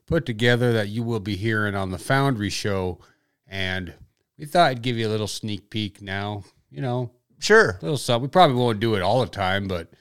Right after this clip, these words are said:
Speaker 1: it's just something in the works.
Speaker 2: Speaking of the Foundry show, it's a project that's coming up, uh, we're gonna be a part of, and we're happy to be a part of. And if you go to our website, happy hour news team dot com, there is a page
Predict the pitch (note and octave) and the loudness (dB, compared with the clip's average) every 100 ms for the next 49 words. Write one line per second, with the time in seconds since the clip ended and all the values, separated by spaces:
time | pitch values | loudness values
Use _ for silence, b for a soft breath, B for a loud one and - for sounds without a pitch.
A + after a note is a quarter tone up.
0 | _ _ _ _ A#2+ - - - _ _ | _ _ _ _ -8 -6 -6 -8 _ _
1 | _ _ _ - A3+ - E3 A2 G#2 F#2 | _ _ _ -8 -4 0 -2 -2 -4 -2
2 | E2+ G#2 - - - - D#3 D3 A2+ - | -2 -4 -6 -10 -8 -2 2 4 4 8
3 | A#2+ A2+ A2 G2+ A#2+ A2+ G#2+ A2+ F#2+ B2 | 8 8 4 6 8 8 6 2 8 10
4 | B2 G#2+ A2+ - F#2+ - B2 A2+ A2+ A#2+ | 10 10 4 4 -6 4 4 6 10 10
5 | A#2 - G#2 G#2 F#2+ F#2 G2+ G2+ F#2 F#2+ | 8 6 8 10 8 6 2 0 0 0
6 | - G#2 G#2 G#2 F#2 G2 F#2 C3 C3+ G2 | 6 8 10 8 4 4 8 8 6 0
7 | F2 E2+ - F#2+ F#2 F#2 F#2+ b b b | -4 -2 4 6 6 4 2 b b b
8 | b - G2+ G2+ A2 G#2+ C#3+ D3 C3+ A#2+ | b -2 0 2 4 10 10 10 8 6
9 | A#2 D3 C#3+ A#2+ G#2 F#2+ A2 - A2 G2 | 6 4 4 6 8 8 6 6 6 6
10 | G2 G2 - G#2+ G2 F#2 F2+ - G2+ G#2+ | 6 0 -2 -2 2 2 2 4 6 8
11 | A2 G#2+ G#2+ A2 G#2+ G#2 E2+ D2 A2 G2+ | 6 6 6 6 4 2 0 2 2 2
12 | - D3+ E3+ A#2+ G2 F#2 - | 4 6 8 8 4 0 -8